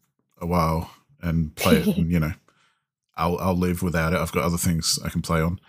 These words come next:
Speaker 1: Um, <laughs> and so I did that, and, and she borrowed it, and she played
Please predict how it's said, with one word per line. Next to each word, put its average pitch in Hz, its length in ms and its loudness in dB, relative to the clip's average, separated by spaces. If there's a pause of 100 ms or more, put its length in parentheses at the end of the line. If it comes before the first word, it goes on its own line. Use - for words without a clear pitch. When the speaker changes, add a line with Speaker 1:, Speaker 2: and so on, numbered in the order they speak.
(500)
Speaker 1:
Um, 87 360 0 (600)
<laughs> - 580 -12
and 95 140 -2
so 110 140 2
I 110 40 0
did 185 140 0
that, 107 180 -2
and, 92 300 0
and 95 160 0
she 104 80 -8
borrowed 113 260 0
it, 95 120 0
and 92 160 -2
she 95 100 -2
played 95 440 0